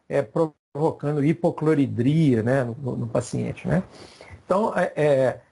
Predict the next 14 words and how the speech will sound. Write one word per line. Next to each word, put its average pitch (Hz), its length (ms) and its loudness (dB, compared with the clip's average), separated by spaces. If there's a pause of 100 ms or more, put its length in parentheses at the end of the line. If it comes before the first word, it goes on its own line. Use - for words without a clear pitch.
(200)
então 151 300 0
não, 151 240 0
não 160 160 2
provocava 180 640 0
isso 233 300 -4
e - 20 -4
protegia 233 540 0
o 226 60 0
estômago. 131 500 0
Olha 185 100 2
que 190 100 -10
maravilha. 131 540 -2 (240)
Só 220 460 -2
que 202 440 0